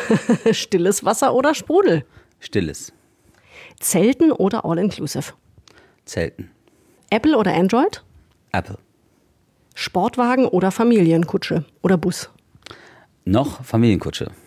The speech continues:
Speaker 2: <laughs>
Speaker 1: Und wohin entwickelt sich das?
Speaker 2: Ich weiß es nicht, aber ich bin ein sehr offener Mensch. Insofern, keine Ahnung. Ich,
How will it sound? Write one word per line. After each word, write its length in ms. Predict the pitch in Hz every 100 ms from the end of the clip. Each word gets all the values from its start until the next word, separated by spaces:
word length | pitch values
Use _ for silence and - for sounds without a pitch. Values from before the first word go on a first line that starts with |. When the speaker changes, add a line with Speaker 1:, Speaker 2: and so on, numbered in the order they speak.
| - - - -
Speaker 2:
<laughs> 360 | - _ _
Speaker 1:
Und 440 | 127 - - 202 165
wohin 260 | 254 277
entwickelt 400 | 220 185 214 285
sich 160 | 277 254
das? 320 | 330 466 - - - - - -
Speaker 2:
Ich 140 | -
weiß 220 | - - -
es 160 | -
nicht, 320 | - - - - -
aber 220 | - 85
ich 100 | -
bin 120 | 101
ein 120 | 95
sehr 220 | 92 98
offener 260 | - - 92
Mensch. 300 | 95 78 -
Insofern, 640 | 85 85 85 95 90 87 - - - - _
keine 240 | - 107 95
Ahnung. 340 | 104 76 80
Ich, 180 | - 92